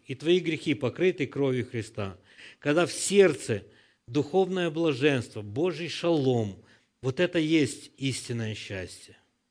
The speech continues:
Понимаете? Это есть истинное счастье. Поэтому, когда я еще раз говорю, я возвращаюсь к тому, с чего мы начали. Когда мы желаем своим детям счастья, это неплохо, когда мы хотим, чтобы у них было образование, чтобы они были материально обеспечены.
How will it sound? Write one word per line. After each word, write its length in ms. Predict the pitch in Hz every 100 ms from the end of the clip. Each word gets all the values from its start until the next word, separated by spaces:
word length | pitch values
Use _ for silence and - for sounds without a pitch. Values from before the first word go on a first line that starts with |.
| _ _ -
Понимаете? 560 | 113 123 160 170 - _ _ _ _ _ _ _ _ _ _ _ _ _ _ _
Это 220 | 123 -
есть 340 | 151 175 -
истинное 460 | 139 113 120 113 104
счастье. 480 | - 107 92 - _ _ _ - -
Поэтому, 340 | 135 131 160
когда 320 | 156 151 170
я 140 | 170 170
еще 260 | 151 -
раз 160 | 180 165
говорю, 180 | 139 135
я 140 | 135
возвращаюсь 540 | 139 135 135 - 170 143
к 60 |
тому, 200 | 156 165
с 20 |
чего 240 | 143 151 160
мы 120 | 151
начали. 540 | 147 165 156 - 107 - - -
Когда 240 | - 127
мы 100 | 160
желаем 420 | 151 151 151 180 160
своим 380 | - 160 151
детям 380 | 131 165 170 139
счастья, 680 | 120 - 151 170 - - 101 - - -
это 220 | - 131 160
неплохо, 580 | 170 170 175 185 -
когда 200 | 160 143
мы 140 | 147 151
хотим, 340 | 143 135 165
чтобы 200 | 151 147
у 20 |
них 160 | 147 160
было 220 | 151 160
образование, 760 | 151 160 151 165 143 147 139 123
чтобы 180 | 139
они 140 | 143 160
были 280 | 156 160 156
материально 580 | 147 143 151 156 160
обеспечены. 800 | 160 151 - - 151 117 123 120